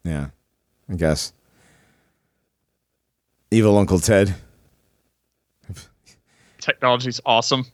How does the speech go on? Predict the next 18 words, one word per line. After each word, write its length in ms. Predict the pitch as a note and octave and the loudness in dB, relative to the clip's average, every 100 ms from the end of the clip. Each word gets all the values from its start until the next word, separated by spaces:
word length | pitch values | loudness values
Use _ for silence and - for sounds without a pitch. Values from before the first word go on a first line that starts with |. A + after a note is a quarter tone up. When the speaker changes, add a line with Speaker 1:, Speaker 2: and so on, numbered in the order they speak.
| _ - | _ -2
Speaker 1:
Yeah, 300 | G#2+ G#2+ C#3+ | 0 2 0
<laughs> 20 | |
technology's 640 | - D#3+ D#3 D3+ C#3+ B2+ | 0 -2 2 2 2 2
awesome. 320 | B2 B2 C3+ - - - - D#3 D3 | 2 2 0 0 -4 -6 -4 -4 -2
Yeah. 120 | - - - - - - | -6 -4 -6 -4 -4 0
The 100 | D#3+ | 0
Industrial 500 | D#3 F3+ - F3+ E3+ | 0 -2 0 0 2
Revolution 440 | E3 E3+ E3+ D#3 | 2 2 0 0
and 120 | D#3 | 0
its 180 | D3+ C#3+ | 0 -2
consequences 680 | - D3+ C#3+ - D3 C3 B2+ | -2 0 -2 0 0 0 0
have 140 | C3+ | 2
been 120 | C3 | 2
a 60 | C3 | 0
complete 320 | C3 A#2+ C3+ | -2 -2 -2
blessing 320 | - B2 B2+ B2+ | 0 0 0 0
for 140 | C3 | 0
society. 500 | A2 A2 A#2+ B2 A#2+ | -2 0 0 0 -2